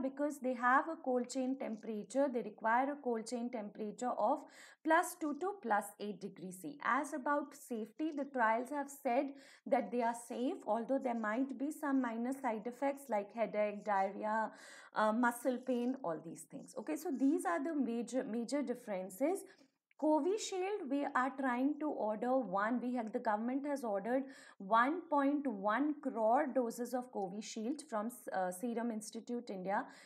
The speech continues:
This five lakh doses have been ordered in Cova vaccine. All right. Also,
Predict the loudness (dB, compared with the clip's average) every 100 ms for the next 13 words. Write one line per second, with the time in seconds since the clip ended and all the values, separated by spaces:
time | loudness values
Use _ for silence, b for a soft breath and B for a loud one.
0 | B -6 0 0 0 -12 -14 6 8 8
1 | 4 2 2 2 -2 -6 -6 -8 -4 -4
2 | -4 -4 -4 -2 -2 -2 -2 -4 -4 -2
3 | -2 -2 0 0 2 -2 -2 -10 -8 -8
4 | -8 -2 -2 4 4 4 -4 B B B
5 | 8 10 10 6 2